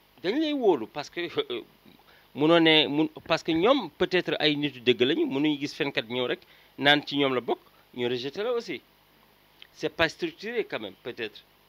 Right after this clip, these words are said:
Comprends nga? Parce que dama am, dama xam ay fenkat yu am, yu am carte boobu. Peut-être ñële, ils n'ont pas pris tout,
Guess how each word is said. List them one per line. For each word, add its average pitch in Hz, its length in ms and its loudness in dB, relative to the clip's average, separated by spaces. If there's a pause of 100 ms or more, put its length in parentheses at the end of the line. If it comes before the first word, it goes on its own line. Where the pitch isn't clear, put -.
(280)
Comprends 214 320 0
nga? 107 120 -8
Parce 175 140 -10
que - 60 -14
dama 220 200 -2
am, 214 220 -6
dama 196 160 -4
xam 190 320 -6
ay 147 140 -2 (100)
fenkat 165 320 -6
yu 165 100 -4
am, 180 160 -4
yu 180 120 -2
am 202 100 -2
carte 208 280 -10
boobu. 208 240 -4 (1800)
Peut-être 208 300 0
ñële, 196 340 8 (100)
ils 147 140 -6
n'ont 143 140 0
pas 214 220 0 (360)
pris 196 180 -8
tout, 294 220 -10